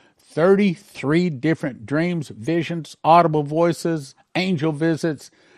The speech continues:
that show that there are suitcase nukes in America, and they're gonna go off. And for that, you need to have <laughs> some food, you need to have some gold, and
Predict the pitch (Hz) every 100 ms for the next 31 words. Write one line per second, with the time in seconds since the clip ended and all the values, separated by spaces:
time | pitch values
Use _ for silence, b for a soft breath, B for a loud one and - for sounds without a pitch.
0 | b 131 143 - - 196 175 135 131 117
1 | 135 113 175 156 - 208 - 143 131 -
2 | 135 139 - 123 127 180 156 - 123 b
3 | b - 131 160 190 165 147 151 175 196
4 | - _ _ _ _ _ _ b b b
5 | b - 139 123 - 190 185 165 214 170
6 | 156 - _ _ 135 123 123 123 117 -
7 | 135 - - 143 - 180 147 110 147 139
8 | 127 120 127 113 120 113 123 143 196 151
9 | 139